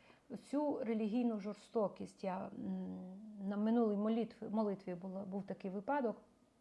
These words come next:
де, а, в, саме в секції, де ми молимося за сім'ї загинувших, та, на Ютубі в п'ятницю це було, можете подивитись.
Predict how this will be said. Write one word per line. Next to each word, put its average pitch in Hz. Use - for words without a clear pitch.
де, 185
а, 190
в, 190
саме -
в 196
секції, 220
де 196
ми 190
молимося 196
за 196
сім'ї 208
загинувших, 220
та, 233
на 196
Ютубі 196
в 175
п'ятницю 190
це 202
було, 262
можете 196
подивитись. 202